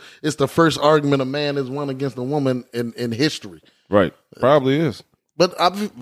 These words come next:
Speaker 1: what's funny about that is we talked about that on the podcast, bro.
Speaker 2: Yeah, we
Speaker 1: How
Speaker 2: said it.
Speaker 1: men don't fight back.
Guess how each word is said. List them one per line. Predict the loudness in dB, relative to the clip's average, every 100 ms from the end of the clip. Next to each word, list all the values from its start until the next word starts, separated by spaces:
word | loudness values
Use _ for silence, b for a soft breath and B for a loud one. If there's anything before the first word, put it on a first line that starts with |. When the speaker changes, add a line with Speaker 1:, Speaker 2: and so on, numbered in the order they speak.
| -16 -14 -12
Speaker 1:
what's | -6 -6
funny | -6 -4 -2
about | 0 2
that | 2 2
is | 2
we | 2
talked | 2 2 0
about | 2
that | 2 2
on | 2
the | 0
podcast, | 0 0 2 4 4 2 0
bro. | -2 0
Speaker 2:
Yeah, | 2 2
we | 2
Speaker 1:
How | 2 4
Speaker 2:
said |
it. | 4
Speaker 1:
men | 2 2
don't | 2 0
fight | -2 -2 0
back. | 0 -2